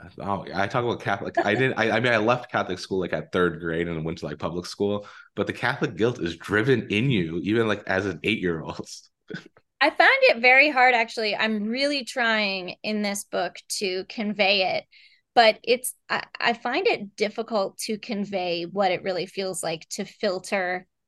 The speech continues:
Speaker 2: your every thought through the lens of, like, like, like, no thought is just your own, right? Like,
Speaker 1: Mm-hmm.
Speaker 2: Jesus knows it, God knows it, devil knows it, demons know it. They're all hearing it.
Speaker 1: Yeah.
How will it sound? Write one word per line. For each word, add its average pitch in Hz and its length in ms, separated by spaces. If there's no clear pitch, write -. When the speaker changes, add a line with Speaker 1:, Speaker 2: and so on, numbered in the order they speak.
Speaker 2:
your 214 380
every 208 400
thought 180 500
through 190 180
the 208 140
lens 175 460
of, 185 160
like, 175 460
like, 226 280
like, 247 220
no 320 260
thought 226 300
is - 180
just 196 200
your - 180
own, - 340
right? 220 340
Like, 180 220
Speaker 1:
Mm-hmm. 165 320
Speaker 2:
Jesus 226 320
knows 208 280
it, 247 220
God 214 240
knows 208 240
it, 214 240
devil 220 300
knows 208 260
it, 226 200
demons 220 420
know 214 200
it. 240 160
They're 214 200
all 370 180
hearing 220 300
it. - 120
Speaker 1:
Yeah. 76 420